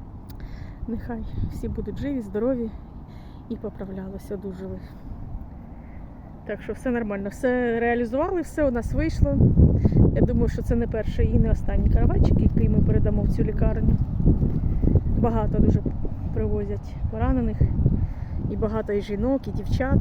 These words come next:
і хлопців, і чоловіків, і дорослих, і, і юних, і яких хочеш.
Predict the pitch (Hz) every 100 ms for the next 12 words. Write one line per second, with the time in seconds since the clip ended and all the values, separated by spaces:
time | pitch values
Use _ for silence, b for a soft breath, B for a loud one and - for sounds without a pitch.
0 | B B - 226 226 285 - 240 214 214
1 | - 226 214 - 294 277 208 214 262 294
2 | - 240 - 226 214 B B B B -
3 | 220 208 277 277 247 - 240 220 - 240
4 | - 226 - 196 -